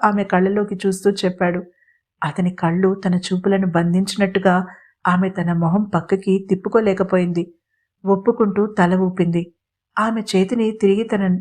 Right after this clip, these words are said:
నుదుటి మీద నుంచి వత్తైన జుట్టులోకి పోనిచ్చుకున్నాడు. ఆమెకి నీహార్లో ప్రేమ కోసం అల్లాడిపోతున్న పసిపిల్లాడు కనిపించాడు. స్త్రీ సహజమైన మాతృత్వపు ప్రేమ, మమకారం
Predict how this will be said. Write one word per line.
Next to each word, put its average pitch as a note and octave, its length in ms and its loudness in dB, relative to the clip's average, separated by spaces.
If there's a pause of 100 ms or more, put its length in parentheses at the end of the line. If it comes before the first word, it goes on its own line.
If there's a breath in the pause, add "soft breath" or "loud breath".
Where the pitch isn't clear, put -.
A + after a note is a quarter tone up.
(200)
నుదుటి F#3+ 340 0
మీద A#3 180 2
నుంచి G3 520 0 (340 loud breath)
వత్తైన A3 420 2
జుట్టులోకి G3+ 640 0
పోనిచ్చుకున్నాడు. F#3 880 0 (540 loud breath)
ఆమెకి B3 680 0
నీహార్లో G#3+ 600 0
ప్రేమ F3+ 460 0
కోసం A#3 360 0
అల్లాడిపోతున్న G3 960 0 (380 loud breath)
పసిపిల్లాడు A3 540 -2
కనిపించాడు. F#3 680 0 (460 soft breath)
స్త్రీ C#4 380 0
సహజమైన B3+ 600 0
మాతృత్వపు G3 800 0
ప్రేమ, F#3+ 420 0
మమకారం G#3 800 0